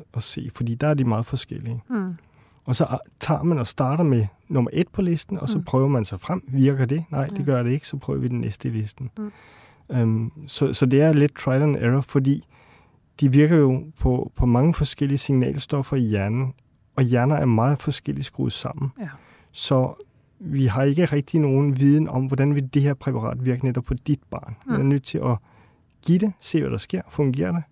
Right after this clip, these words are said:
Speaker 1: så
Speaker 2: Ja.
Speaker 1: er det godt, hvis ikke, jamen, så må vi videre til den næste.
Speaker 2: Men hvad, hvad oplever du, øh, for eksempel, altså, kan du s-, øh, kan du se et, et, et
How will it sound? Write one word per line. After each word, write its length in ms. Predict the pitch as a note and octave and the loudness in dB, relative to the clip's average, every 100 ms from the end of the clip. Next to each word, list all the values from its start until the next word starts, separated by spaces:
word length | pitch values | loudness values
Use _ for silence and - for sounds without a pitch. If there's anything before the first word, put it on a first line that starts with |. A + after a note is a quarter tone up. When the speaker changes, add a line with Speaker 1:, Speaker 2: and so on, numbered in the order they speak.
| _ - | _ -6
Speaker 1:
så 100 | G#3+ | -4
Speaker 2:
Ja. 40 | |
Speaker 1:
er 60 | C3+ | -2
det 100 | A#2+ | 0
godt, 220 | C#3 - | -2 -2
hvis 180 | C3+ C3+ | -6 -2
ikke, 160 | D#3+ - | -4 -4
jamen, 120 | B2+ | -6
så 120 | C3 | -2
må 60 | C3 | -2
vi 80 | |
videre 260 | A#2+ A#2 C3 | 0 -2 -2
til 160 | - - | -6 -6
den 80 | |
næste. 220 | A2+ G2 - - - | -6 -6 -8 -12 -10
Speaker 2:
Men 120 | - F3+ | -4 2
hvad, 180 | C4 | 2
hvad 200 | G#3 C4+ | 4 0
oplever 460 | - C4+ - C4+ A3 | 2 -2 0 0 0
du, 360 | - A#3 B3+ - | 0 -2 -2 -2
øh, 400 | G3+ F2 F#2 C3+ | -6 -6 -8 -10
for 140 | - | -6
eksempel, 460 | G3 - - - E3 | -6 -2 -4 -4 -6
altså, 200 | - A3 | -4 -4
kan 160 | - G#3+ | -4 -2
du 120 | C4 | -2
s-, 140 | - - A3+ | -4 -4 -4
øh, 160 | E3 | -4
kan 100 | - | -4
du 80 | G#3 | -4
se 280 | - - C#4 - | -2 -2 -6 -6
et, 240 | G#3+ - | -8 -6
et, 140 | G#3+ G3+ - | -4 -4 -2
et 120 | G#3+ | -2